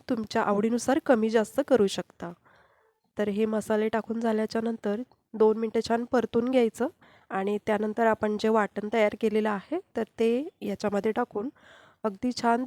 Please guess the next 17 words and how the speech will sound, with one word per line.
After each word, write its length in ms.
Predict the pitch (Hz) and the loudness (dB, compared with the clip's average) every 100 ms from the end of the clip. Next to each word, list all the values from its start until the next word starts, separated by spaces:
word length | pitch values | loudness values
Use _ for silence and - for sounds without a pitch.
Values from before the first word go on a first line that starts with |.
| 262 | 2
तेल 240 | 233 233 | 4 4
सुटेपर्यंत 760 | - 247 214 208 220 220 220 226 | 0 0 2 2 0 -2 -4 -4
आपल्याला 380 | 214 208 214 294 - | -4 -4 -4 -6 -4
हे 140 | 240 339 | -4 0
वाटण, 400 | 220 190 214 302 _ - | 0 0 -6 -8 _ -10
अ, 280 | 196 196 190 233 | -6 -4 -2 0
परतून 320 | 196 - 214 | 0 0 -2
घ्यायचं 420 | 226 208 - 214 | -2 -4 -2 -4
आहे. 320 | 196 - 302 - _ _ _ _ _ _ _ _ _ _ _ _ _ _ _ _ _ _ _ _ _ _ _ _ - | -4 -4 -6 -8 _ _ _ _ _ _ _ _ _ _ _ _ _ _ _ _ _ _ _ _ _ _ _ _ -14
तर 80 | 196 | -8
बघू 240 | 196 202 | -6 -6
शकता, 340 | - - 240 254 | -8 -10 -6 -2
तेलावरती 520 | 226 208 208 214 - 220 | 0 2 0 -4 -6 -8
छान 340 | - 220 220 | -6 -4 -2
असं 180 | 214 254 247 | -4 -4 0
परतून 380 | 196 - 226 | 0 0 -4
घ्यायचं, 340 | 226 208 - | -2 -4 -4